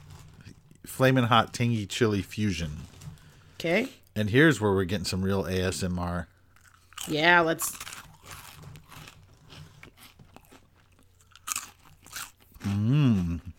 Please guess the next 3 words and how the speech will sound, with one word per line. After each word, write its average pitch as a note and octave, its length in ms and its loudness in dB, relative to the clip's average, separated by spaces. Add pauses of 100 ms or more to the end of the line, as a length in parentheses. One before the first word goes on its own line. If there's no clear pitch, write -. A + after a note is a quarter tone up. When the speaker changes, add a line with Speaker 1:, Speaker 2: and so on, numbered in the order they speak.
(120)
Speaker 1:
Mm. G#2+ 500 2 (880)
Speaker 2:
<laughs> D4+ 400 2 (600)
Now, G#3+ 540 6